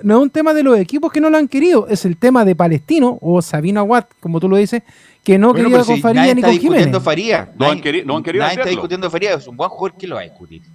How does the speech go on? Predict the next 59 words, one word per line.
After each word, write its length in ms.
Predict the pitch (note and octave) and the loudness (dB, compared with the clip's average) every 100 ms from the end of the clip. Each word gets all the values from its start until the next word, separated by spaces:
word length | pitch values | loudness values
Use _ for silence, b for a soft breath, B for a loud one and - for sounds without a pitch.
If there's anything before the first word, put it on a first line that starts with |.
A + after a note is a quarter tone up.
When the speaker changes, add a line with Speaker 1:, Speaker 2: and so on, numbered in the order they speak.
| _ _ _ | _ _ _
Speaker 2:
Nadie 260 | A3+ A#4+ | -18 -16
lo 60 | G#4 | -16
está 160 | - - | -14 -14
discutiendo. 500 | F#4 G4 A#4 D4+ C3 | -14 -14 -16 -20 -16
Sí, 60 | |
Speaker 3:
Estuviera 280 | C#3+ B2+ D3+ | -6 -2 -2
Speaker 2:
es 60 | C3 | -2
Speaker 3:
en 60 | |
la 80 | B2+ | -4
Speaker 2:
buen 120 | D3 | -4
Speaker 3:
U, 60 | D#3 | -6
¿sabe 180 | D3+ D#3 | -4 -6
Speaker 2:
jugador, 60 | E3 | -4
Speaker 3:
cómo 120 | D#3 | -6
Speaker 2:
es 20 | |
buen 80 | D#3 | -4
Speaker 3:
andaría 220 | D3 D#3+ | -4 -4
la 100 | D3+ | -4
U 40 | E3 | -4
en 20 | |
Speaker 2:
jugador, 180 | F3 E3+ | -4 -6
Speaker 3:
este 140 | - | -10
Speaker 2:
es, 60 | D#3+ | -12
es 60 | |
Speaker 3:
minuto? 220 | F3 F#3+ F#3+ | -8 -8 -8
Speaker 2:
buen 140 | D#3+ | -8
jugador, 320 | D3+ D3 C#3+ | -10 -8 -6
eh, 20 | |
Speaker 1:
Ah, 160 | C3+ A#2+ | -6 -6
Speaker 2:
Faría 260 | - B2+ C#3 | -8 -8 -8
es 40 | - | -10
como 200 | B2+ D#3+ | -12 -2
Speaker 1:
ahora, 140 | E3 | -2
Speaker 2:
mucho 120 | - | -2
Speaker 1:
de, 140 | D3+ E3 | -2 -2
Speaker 2:
más. 140 | - | 0
Speaker 1:
de 100 | D#3+ | 0
todas 200 | D#3+ G#3 | 4 4
maneras, 460 | G#3 G3 G#3 A3+ G#3 | 4 2 2 0 0
igual 280 | D3+ F3 G3+ | 0 0 0
el 60 | F#3 | 0
Palestino 560 | F#3+ F3 G#3 A3 A3 | -2 -2 -2 0 0
sabemos 380 | E3+ D3+ E3+ G3+ | 0 -2 0 -2
que 300 | - G3 G3 | 0 0 2
no 120 | F#3 G3 | 4 2
anda 200 | A3 A3 | 4 2
muy 180 | A3+ | 2
bien 180 | A3 A#3 | 2 0
por 160 | A3+ B3 | 0 2
ahora. 300 | D4+ A3 E3 | 4 4 2
O 40 | |
sea, 320 | D3 D#3+ D3 D3+ | 0 -4 -2 -2
Speaker 3:
No, 80 | |
Speaker 1:
eh, 200 | D#3+ D#3+ E3 | -4 -4 -4
el 0 | E3+ | -4
Speaker 3:
anda 120 | D#3+ | 0
Speaker 1:
Coto 140 | F#3 | 2
Speaker 3:
mal, 80 | F3+ | 2
Speaker 1:
Sierra 540 | F3 G3+ F#3 E3+ E3 | 2 2 4 2 0